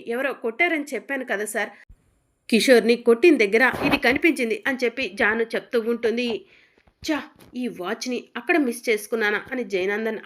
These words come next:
ఆలోచిస్తూ ఉంటాడు. "ఏంటి సార్, నాకు మరో అబద్ధం చెప్పి ఎలా తప్పించుకుందామా అని చూస్తున్నారా?" అని జాను అడుగుతూ ఉంటుంది. "లేదు జాను, నా వాచ్ ఎక్కడో మిస్ అయిపోయింది" అని చెప్పి జయనందన్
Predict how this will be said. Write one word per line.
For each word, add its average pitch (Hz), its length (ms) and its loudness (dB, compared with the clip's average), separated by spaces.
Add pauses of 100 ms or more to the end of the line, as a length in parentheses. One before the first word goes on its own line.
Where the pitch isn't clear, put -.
ఆలోచిస్తూ 247 460 -4 (140)
ఉంటాడు. 240 320 0 (640)
"ఏంటి 285 320 8
సార్, 202 180 6 (220)
నాకు 277 220 2 (120)
మరో 233 160 6 (140)
అబద్ధం 254 440 0
చెప్పి 220 220 -2 (180)
ఎలా 320 100 6 (120)
తప్పించుకుందామా 233 640 -2
అని 214 180 0
చూస్తున్నారా?" 196 600 -2
అని 233 200 -2
జాను 196 220 -4 (160)
అడుగుతూ 220 300 -6
ఉంటుంది. 208 420 -4 (600)
"లేదు 285 280 0 (100)
జాను, 214 240 0 (520)
నా 240 80 -2 (100)
వాచ్ 233 240 -6 (200)
ఎక్కడో 330 280 -2
మిస్ 233 240 -8
అయిపోయింది" 226 420 -2 (220)
అని 247 180 -4
చెప్పి 226 280 -4 (200)
జయనందన్ 220 560 -6